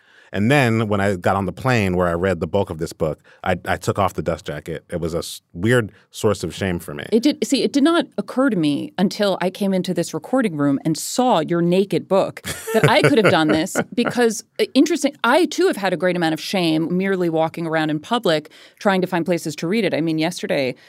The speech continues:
Speaker 2: as I was finishing, I, I was camping next to a bush at a local coffee shop, and I was, just felt very shaded by the presence of this bush from anyone who might be walking by. <laughs>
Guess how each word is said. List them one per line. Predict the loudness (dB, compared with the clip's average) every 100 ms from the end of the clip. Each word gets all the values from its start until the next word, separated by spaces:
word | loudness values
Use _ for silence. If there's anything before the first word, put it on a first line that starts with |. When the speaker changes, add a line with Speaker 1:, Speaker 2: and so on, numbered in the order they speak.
| _
Speaker 2:
as | -4 0
I | 0
was | -2
finishing, | 2 2 2 -4 -6
I, | -6 -6
I |
was | -6 -8
camping | -6 -4 -2
next | -2 -2 -4
to | -6
a | -6
bush | -2 0 0 -2 -12 -16 _ _
at | -2 0
a | 0
local | 0 0 0
coffee | -2 -2 0 -2
shop, | -2 -4 -4
and | -4
I | -2
was, | -4 -6 _ -10
just | -4 -4
felt | 0 -2 0
very | -2 -2
shaded | -2 0 0 0
by | -2 -6
the |
presence | -4 -4 -4 -4
of | -6
this | -10 -2
bush | 2 2 0
from | -4
anyone | -4 -4 -4 -4
who | -4
might | -2 -4 -6
be | -2
walking | 0 0 -2 -4
by. | 0 2 0
<laughs> | -2